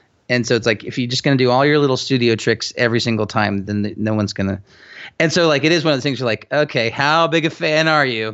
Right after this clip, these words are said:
Do you know that it's only in the second chorus, or do you?"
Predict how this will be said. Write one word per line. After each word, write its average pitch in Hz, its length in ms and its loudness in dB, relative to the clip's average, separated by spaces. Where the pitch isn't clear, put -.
Do 123 100 -12
you 120 120 -6
know 123 260 0
that 139 80 2
it's 143 160 -2
only 160 220 2
in 165 80 0
the 160 60 0
second 165 320 -2
chorus, 170 380 0
or 123 80 -2
do 113 100 -4
you?" 110 300 -2